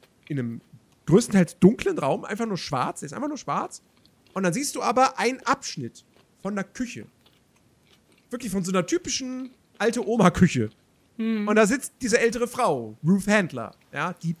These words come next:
Speaker 1: Mattel, die Barbie-Erfinderin. Ähm,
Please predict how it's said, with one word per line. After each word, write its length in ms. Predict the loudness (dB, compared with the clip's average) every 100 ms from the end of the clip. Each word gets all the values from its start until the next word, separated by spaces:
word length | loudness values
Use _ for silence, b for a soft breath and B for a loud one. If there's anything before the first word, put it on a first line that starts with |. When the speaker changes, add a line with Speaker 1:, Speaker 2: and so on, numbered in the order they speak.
| -2
Speaker 1:
Mattel, 640 | 0 6 6 6 2 -4 _ -6
die 80 | 4
Barbie-Erfinderin. 720 | 4 4 -2 -8 -10 -12 -16 -20 _ _ _ _ _ -4
Ähm, 420 | -2 -2 -4 -10